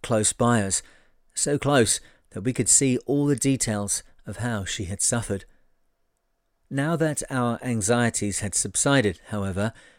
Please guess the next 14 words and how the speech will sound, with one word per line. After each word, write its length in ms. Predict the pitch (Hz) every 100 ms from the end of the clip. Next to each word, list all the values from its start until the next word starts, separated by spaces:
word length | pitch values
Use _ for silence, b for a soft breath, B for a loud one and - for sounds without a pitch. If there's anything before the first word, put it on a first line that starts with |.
| B
we 120 | 123
began 280 | 135 156 156
to 100 | 143
worry 400 | 135 123 117 117
again 420 | 113 104 113 110 120
about 440 | 117 113 110 92
the 180 | 113 107
whereabouts 600 | 131 120 98 95 82 -
of 140 | 104
the 140 | 104 104
Atlantic. 580 | 110 117 107 90 - - _ _ _ _ _ _ -
Ordinarily, 640 | 151 110 123 120 98 98
we 160 | 107 113
attempted 540 | 104 120 110 - 104